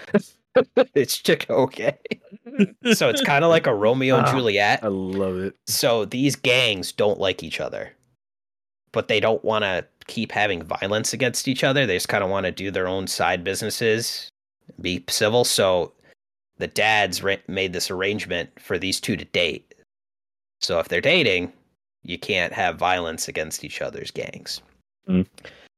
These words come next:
Speaker 1: And basically, this story follows Raku trying to figure out who his promise girl is. He made a promise to a girl to marry when he was,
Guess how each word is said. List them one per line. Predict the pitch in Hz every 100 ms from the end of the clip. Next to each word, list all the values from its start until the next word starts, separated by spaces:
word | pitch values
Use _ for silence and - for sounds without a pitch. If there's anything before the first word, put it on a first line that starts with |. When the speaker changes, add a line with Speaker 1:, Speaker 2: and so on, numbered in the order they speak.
| _ _ _
Speaker 1:
And | 95
basically, | 117 123 - 104 90
this | 113
story | - - 120 110 101
follows | - 110 104 101 98 92 85 - - _
Raku | 95 101 - - 107 98 90 90 -
trying | - 113 104
to | - 104
figure | - 107 98 95
out | 92 90 85 - _ -
who | 120
his | 104 85
promise | - 98 92 82 -
girl | 71 58 65
is. | 58 -
He | 78
made | 90 87
a |
promise | - 98 95 98 -
to | - 90
a | 80
girl | 95 90 85
to | - 87
marry | 87 85 78 80
when | 90 82
he | 80 90
was, | 82 80 78 76